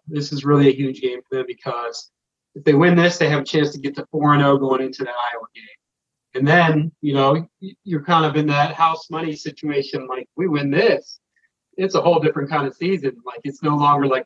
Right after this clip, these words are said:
"Let's rebuild and just try to maybe get a bowl game." Uh, so, you know,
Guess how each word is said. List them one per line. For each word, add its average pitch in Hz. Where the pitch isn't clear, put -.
"Let's 151
rebuild 143
and 127
just -
try 135
to 131
maybe 135
get 131
a 127
bowl 151
game." 131
Uh, -
so, 131
you 147
know, 127